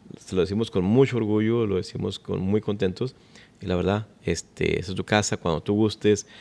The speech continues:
este, puedes venir y hacemos un podcast, ya sea de, de, de, de, ah,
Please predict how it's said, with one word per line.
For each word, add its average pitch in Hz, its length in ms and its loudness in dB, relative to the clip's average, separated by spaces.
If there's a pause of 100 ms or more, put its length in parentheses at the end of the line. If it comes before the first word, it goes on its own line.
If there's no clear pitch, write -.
(280)
este, 73 600 -2
puedes 90 520 2
venir 98 440 2
y 90 160 2
hacemos 87 240 -2
un 92 100 -2
podcast, 95 460 -2
ya 87 80 0
sea 87 200 0
de, 85 340 2 (420)
de, 57 320 -2
de, 50 380 -2 (280)
de, 50 300 -4
ah, 50 340 -8